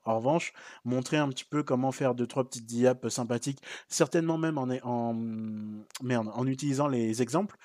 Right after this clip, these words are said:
ça peut être intéressant. Donc, euh, avec Dagouz, là, on regarde ça, et on essaiera de vous, euh, proposer du contenu, euh, un peu plus sympa, histoire que vous aussi, vous, vous puissiez level up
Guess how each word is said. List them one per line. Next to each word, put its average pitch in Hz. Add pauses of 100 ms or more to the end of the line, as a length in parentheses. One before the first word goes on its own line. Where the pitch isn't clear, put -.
(200)
ça 120
peut 131
être 143
intéressant. 131 (140)
Donc, 117
euh, 113
avec 117
Dagouz, 127
là, 127
on 120
regarde 110
ça, 135 (280)
et 127
on 117
essaiera 120
de 123
vous, 120
euh, 107
proposer 117
du 120
contenu, 120
euh, 104 (300)
un 123
peu 120
plus 123
sympa, 110
histoire 113
que 120
vous 117
aussi, 117
vous, 107 (420)
vous 151 (180)
puissiez 131
level 120
up 139